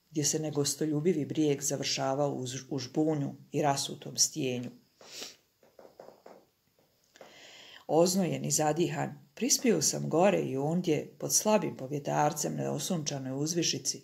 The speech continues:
počeo mirnije da dišem. Divlje ruže su se još jedva držale o rašljikama, presvjetavajući,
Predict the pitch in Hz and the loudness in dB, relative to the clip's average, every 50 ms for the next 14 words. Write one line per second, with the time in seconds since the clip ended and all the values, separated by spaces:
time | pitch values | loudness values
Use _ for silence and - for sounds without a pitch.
0 | _ _ _ _ - - 247 247 - - 170 147 143 143 147 156 170 180 165 151 | _ _ _ _ -4 -4 -2 0 0 0 0 0 2 2 2 2 4 2 0 0
1 | 139 131 135 123 139 131 127 123 - - - - - - _ _ _ _ _ _ | 0 0 -2 -2 -2 -2 -2 -2 -2 -2 -2 -4 -6 -12 _ _ _ _ _ _
2 | _ _ _ _ _ 156 151 151 151 151 147 135 143 135 135 147 151 151 151 139 | _ _ _ _ _ 0 0 2 4 4 2 2 2 0 2 2 2 2 2 0
3 | 127 - 139 - - - 160 180 175 - - 214 208 208 175 156 143 147 160 160 | 0 0 0 -2 -2 0 0 -2 -2 0 0 0 2 2 2 2 2 2 2 2
4 | 175 156 151 151 147 139 139 135 143 143 147 147 - - 156 147 - 139 135 135 | 2 2 0 0 -2 -2 0 2 2 2 2 2 -2 -4 -6 -6 -6 -8 -8 -8
5 | 123 127 - _ _ _ _ _ - 151 143 143 - - 143 143 - 143 139 139 | -10 -12 -16 _ _ _ _ _ -8 -8 -6 -4 -2 -2 -2 -2 0 0 2 2
6 | 143 147 147 143 139 135 131 - - - | 4 4 2 2 0 0 -2 -4 -4 -4